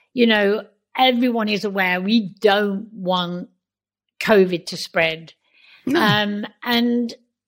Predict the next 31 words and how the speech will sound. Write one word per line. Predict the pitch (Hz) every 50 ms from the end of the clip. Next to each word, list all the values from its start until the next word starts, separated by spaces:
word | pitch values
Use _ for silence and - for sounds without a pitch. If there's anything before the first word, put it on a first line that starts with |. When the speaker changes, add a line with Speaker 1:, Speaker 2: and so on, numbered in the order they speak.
| _ _ _
Speaker 1:
you | - 285 277
know, | 262 240 233 240 247 - _ _ _ _
there | - 269 277 277 277 285
is, | 320 349 359 339 302 269 - - _ _ _ _ _ _ _ _ _ _
there | - 262 277 311
is | 311 247
a | 240 233
thought | - _ - 226 208 202 196 190 190 - - -
that, | 214 208 202 202 - _ - - - _ _ _ _ _ _ _ _ _ _ _ _ _ _ _ _ _ _ _ _ _ _ _ _ -
you | 277 269
know, | 240 208 202
nobody | 214 240 269 277 294 339 302 320
seems | - - 277 240 226
to | - 220
be | 220 214
able | 208 202 190
to, | - 214 202 185 190 _ _ -
to | - 233 208
stop | - - - - - 240 214 - - _
this, | 185 170 143 156 - - - 220
you | 214
know, | 196 196 196 185 180 - - - -
because | 220 202 - 220 196 180
with | 196 196 170
variants | 202 202 190 180 175 170 170 269 - -
creeping | - 185 160 151 - 175 165 160
in. | 156 151 143 131 - _ _ _ _ _ -
Speaker 2:
Yeah. | 269 262 190 175 131 - - - _ _
Speaker 1:
However, | - - - - 277 269 269 269 294 320 339 294 240 196 170 165 160 151 117 110 - _ _ _
when | 226 226 247 247 247 247 254 269 _ _ -
Andrew, | 277 277 302 311 349 359 370 359 320 285 285 294 294 285 285 277 277 269